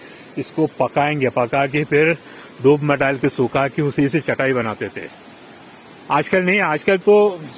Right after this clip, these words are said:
स-, वो सब निकल गया ना। पहले जमाने की बात बता रहा हूँ, उसका, अ, नाम आपको पता होगा, इधर हमारा केरल के जमाने में कायदा कहते हैं उसको। इसके अंदर एक फूल भी आएगा। ആ, वो एक साल में एक बार आता है, एक फूल आता है उसके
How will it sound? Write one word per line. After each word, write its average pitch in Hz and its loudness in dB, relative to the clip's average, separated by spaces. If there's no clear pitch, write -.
स-, 180 0
वो 170 4
सब 180 2
निकल 180 0
गया 147 0
ना। 147 0
पहले 147 0
जमाने 165 -2
की 165 0
बात 147 -4
बता 135 -4
रहा 131 -2
हूँ, 131 -4
उसका, 156 -4
अ, 143 -6
नाम 139 -2
आपको 143 -4
पता 151 -2
होगा, 147 -2
इधर 135 -2
हमारा 135 0
केरल 139 -4
के 156 -4
जमाने 151 -2
में 151 -2
कायदा 135 0
कहते 120 -2
हैं 110 -2
उसको। - -14
इसके - -4
अंदर 160 0
एक 151 -2
फूल 160 2
भी 160 2
आएगा। 147 2
ആ, - 0
वो 135 -2
एक 139 -6
साल 151 0
में 156 0
एक 139 -4
बार 151 2
आता 127 -2
है, 143 2
एक 123 -8
फूल 147 0
आता 127 -6
है 120 -4
उसके 127 -8